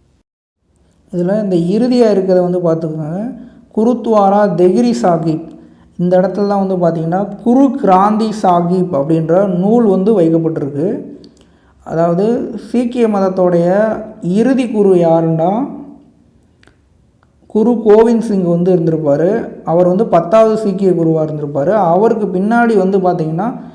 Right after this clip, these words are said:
இந்த நூலை தான் வந்து பார்த்திங்கன்னா, சீக்கிய குருவா வந்து ஏற்றுக்கொள்ளப்பட்டிருக்கும். அந்த நூல் வந்து இருக்க இடம் தான் இந்த பாகிஸ்தான் மாநிலத்தில் உள்ள குருத்வாரா தெஹ்ரி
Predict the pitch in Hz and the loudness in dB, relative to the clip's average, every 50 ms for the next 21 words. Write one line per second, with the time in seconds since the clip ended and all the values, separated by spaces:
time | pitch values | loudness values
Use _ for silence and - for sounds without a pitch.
0 | - - - - - 170 180 175 180 185 202 214 240 247 247 233 196 196 226 226 | -20 -20 -14 -6 -2 0 0 0 2 0 2 2 4 4 4 2 2 0 0 0
1 | 220 202 196 196 185 180 170 170 175 165 160 170 202 240 277 269 - 240 226 202 | 0 0 0 0 0 0 0 -2 -2 -4 -4 -4 -4 -4 -6 -6 -4 -4 -2 -2
2 | 226 214 202 180 180 170 170 165 160 156 156 165 185 208 196 175 160 165 160 151 | 0 0 2 2 2 2 2 2 2 0 -2 -2 -2 0 0 0 0 -2 -4 -4
3 | 156 151 147 143 156 135 - - - 156 139 151 233 - - - - - _ _ | -4 -4 -4 -6 -8 -8 -8 -10 -10 -10 -10 -12 -12 -16 -18 -20 -20 -20 _ _
4 | _ _ _ - - 160 170 180 180 175 180 175 175 175 202 214 240 220 202 202 | _ _ _ -12 -8 -6 -4 -2 0 0 0 0 0 0 2 2 2 2 0 0
5 | 202 208 208 190 190 190 190 196 185 175 170 165 165 190 220 226 202 185 175 175 | 0 2 2 2 2 2 2 2 0 0 0 0 -2 -2 -4 -2 -2 -4 -2 0
6 | 170 165 185 185 202 196 202 185 180 170 170 165 160 160 160 160 156 151 151 156 | 0 0 0 0 -2 -2 -2 -2 -2 -2 -2 -2 -2 -4 -4 -4 -4 -4 -4 -6
7 | 156 151 147 147 151 170 202 208 - - - 226 233 247 233 - - 208 196 190 | -6 -6 -6 -4 -4 -4 -4 -4 -6 -4 -4 -2 -2 -2 -4 -2 0 2 2 4
8 | 185 180 185 196 208 214 196 165 170 175 175 180 220 220 220 | 4 4 4 2 0 0 0 0 0 0 2 0 0 -2 -2